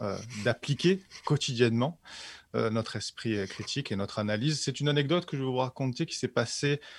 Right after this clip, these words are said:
en deux mille onze, euh, à Madagascar, dans l'océan Indien. C'est suite à une grève, euh, grève contre la vie chère qui avait secoué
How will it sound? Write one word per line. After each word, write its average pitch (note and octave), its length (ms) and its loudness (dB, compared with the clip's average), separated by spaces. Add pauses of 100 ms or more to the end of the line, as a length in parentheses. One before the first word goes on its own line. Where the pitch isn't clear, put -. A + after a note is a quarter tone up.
(160)
en A2+ 220 4
deux B2 160 6
mille E3+ 220 4
onze, C3 460 2
euh, G#2 260 4
à A2 600 0
Madagascar, A#2 480 2
dans A2 80 2
l'océan A2 260 2
Indien. B2+ 540 4 (560)
C'est B2+ 260 0
suite G3+ 220 0
à D3+ 60 8
une C3 140 6
grève, C3 400 8
euh, G#2+ 340 8
grève C#3 300 4
contre A#2 240 0
la F#2+ 100 2
vie A#2 140 -2
chère A#2 360 4
qui - 120 -2
avait G#2+ 180 2
secoué C#3+ 420 -2